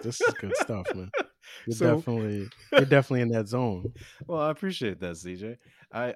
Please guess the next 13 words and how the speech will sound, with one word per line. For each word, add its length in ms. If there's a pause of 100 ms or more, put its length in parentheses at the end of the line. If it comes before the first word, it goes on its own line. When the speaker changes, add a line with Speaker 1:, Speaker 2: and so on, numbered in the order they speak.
Speaker 2:
I 100
just 260
think 200
that 220
this 220
movie 480
embodies 720
a 100
lot 280
of 100
the 80
things 480
that 260